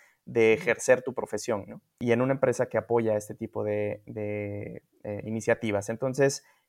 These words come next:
gracias por el tiempo, gracias, Diego, gracias por, eh, abrirme los ojos a un nuevo mundo en el que realmente el impacto tiene que ver con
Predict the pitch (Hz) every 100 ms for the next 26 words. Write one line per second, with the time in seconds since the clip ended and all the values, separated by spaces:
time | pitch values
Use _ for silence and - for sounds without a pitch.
0 | _ - 143 165 185 240 240 - 139 120
1 | 120 120 123 117 180 220 285 320 _ 123
2 | 131 139 139 131 160 170 202 202 - 127
3 | 135 143 143 - 139 139 147 - - 123
4 | 120 131 165 180 143 120 160 151 131 123
5 | - 117 135 135 131 123 127 131 123 117
6 | - _ _ _ - 117 113 110 120 117
7 | 123 151 156 156 156 151 139 117 110 147
8 | 143 - 175 - - 131 131 127 127 139
9 | - 131 135